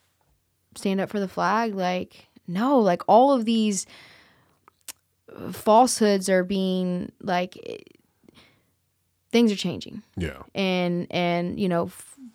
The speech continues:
Speaker 1: four years ago, you know, Kaepernick was the worst person ever, and people were burning his jerseys, and the N F L was like,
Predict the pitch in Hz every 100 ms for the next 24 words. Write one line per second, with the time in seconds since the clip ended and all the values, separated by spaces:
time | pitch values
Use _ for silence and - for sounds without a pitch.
0 | _ 214 190 202 208 196 190 185 185 202
1 | 208 190 214 202 185 185 185 185 185 185
2 | 180 180 - - - _ _ _ _ _
3 | _ _ - - 196 190 185 202 185 180
4 | 175 233 202 180 170 170 180 185 185 180
5 | 180 185 185 180 196 240 202 190 180 175
6 | 175 185 180 190 226 208 190 180 180 175
7 | 175